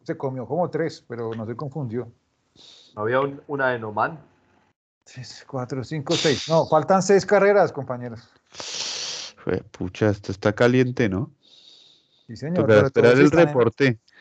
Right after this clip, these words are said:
Speaker 1: sobre todo si están en Saudi Arabia.
Speaker 2: Ahí sí que está bien caliente, ¿eh?
Speaker 1: <laughs> Sí, señor.
Speaker 2: Échalo.
Speaker 1: <laughs>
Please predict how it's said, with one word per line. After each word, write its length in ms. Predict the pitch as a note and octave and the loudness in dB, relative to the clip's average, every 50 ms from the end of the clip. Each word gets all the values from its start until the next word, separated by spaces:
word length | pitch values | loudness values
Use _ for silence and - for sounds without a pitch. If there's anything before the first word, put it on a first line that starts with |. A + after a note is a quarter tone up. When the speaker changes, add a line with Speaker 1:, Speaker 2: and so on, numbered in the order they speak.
| _ - - | _ -12 -6
Speaker 1:
sobre 140 | D#3 D3 C#3 | -6 -4 -2
todo 140 | D3 C3 B2+ | -2 -2 0
si 60 | F3 | 0
están 220 | F#3 F3+ F3 D3+ | 0 0 0 0
en 160 | C3+ C3 C#3 C#3 | 0 -2 0 2
Saudi 240 | F3+ F#3 F#3+ F3 | 2 2 4 4
Arabia. 520 | F3+ D3+ C3 C3 C#3 C#3+ E3+ G#3 A#3 G#3+ - - _ _ _ _ _ _ _ _ | 4 4 4 2 2 2 0 -2 -2 -4 -8 -12 _ _ _ _ _ _ _ _
Speaker 2:
Ahí 240 | - A2+ A2 A2+ A2+ - | -8 -6 -6 -6 -6 -6
sí 140 | E3 E3+ | -10 -6
que 80 | E3 D#3 | -4 -4
está 320 | C3+ A#2+ - - B2 A#2 A#2 | -4 -4 -4 -2 -2 -2 0
bien 260 | A#2+ C3 C#3 C#3+ C#3 | 0 0 -2 -2 -2
caliente, 580 | C#3 - C3+ B2+ B2 A#2+ A#2 A2+ G#2+ G#2 - C#3 G3+ G3+ | -4 -4 -4 -4 -2 -2 -2 -2 -4 -4 -10 -12 -4 0
¿eh? 120 | A#3+ A3 | 2 2
Speaker 1:
<laughs> 0 | |
Sí, 320 | - - - - - - - | 2 0 -6 -10 -12 -14 -10
señor. 560 | - - - D3+ D3+ F3 F#3 D3 A#2+ A2+ A2+ _ _ _ _ _ _ _ _ | -10 -8 -8 -6 -6 -6 -6 -6 -8 -10 -12 _ _ _ _ _ _ _ _
Speaker 2:
Échalo. 600 | G2 F#2+ C3 C3 - - A2+ A#2 A#2 A2 G2 - _ _ - C4 - _ - - - - | -12 -10 -10 -10 -8 -8 -6 -6 -6 -6 -8 -10 _ _ -18 -18 -16 _ -18 -18 -6 -6
Speaker 1:
<laughs> 300 | - - - - _ - | -6 -6 -6 -8 _ -14